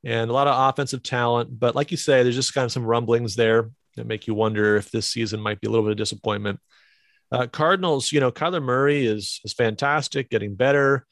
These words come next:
He's got a lot of talent around him as well. But again, the defense just doesn't seem to be quite up to the mark. So, um, a five hundred, nine and eight situation.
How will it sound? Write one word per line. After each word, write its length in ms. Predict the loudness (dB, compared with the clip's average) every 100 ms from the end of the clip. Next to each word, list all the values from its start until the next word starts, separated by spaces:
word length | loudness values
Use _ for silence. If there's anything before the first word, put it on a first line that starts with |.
| _ _ -10
He's 160 | -6
got 180 | -2 0
a 40 |
lot 180 | 2 2
of 80 | 0
talent 320 | -2 0 2
around 340 | 2 2 0 -4
him 120 | -6
as 160 | -6
well. 400 | -2 0 2 2
But 160 | 0 -2
again, 280 | -2 0 0
the 80 | 2
defense 600 | 0 0 0 0 -2 -6
just 240 | -6 -4
doesn't 260 | -4 -4 -6
seem 400 | -4 -4 -4 -8 _ -20 _
to 60 | -6
be 100 | -6
quite 360 | -4 0 2 2
up 220 | 0 -6 _ _ -16
to 80 | -8
the 60 | -6
mark. 380 | -4 -4 -4 -8 _ -20 _
So, 640 | -8 2 4 6 4 4 -6 _ -20
um, 140 | -12
a 60 | -10
five 340 | 0 0 0
hundred, 320 | -2 -2 -2
nine 220 | -2 0 0
and 100 | 2
eight 180 | 0
situation. 760 | -2 -4 0 2 2 2 0 -2